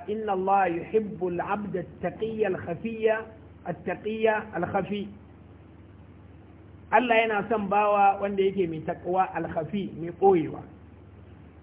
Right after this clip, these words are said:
Mai ɓoyewa. To wannan ɓoyewar, saboda yawancin fitintunu da bala'uka,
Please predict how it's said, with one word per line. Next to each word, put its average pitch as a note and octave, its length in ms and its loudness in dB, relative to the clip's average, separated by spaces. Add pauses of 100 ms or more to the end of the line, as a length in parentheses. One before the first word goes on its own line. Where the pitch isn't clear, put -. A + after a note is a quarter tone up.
(560)
Mai F3 100 -2
ɓoyewa. D#3+ 560 4
To E3 80 -4
wannan A#3+ 420 0
ɓoyewar, A#3 640 6 (360)
saboda A3 320 2
yawancin B3 760 4
fitintunu G3 640 -2
da G3 100 0
bala'uka, G#3+ 840 2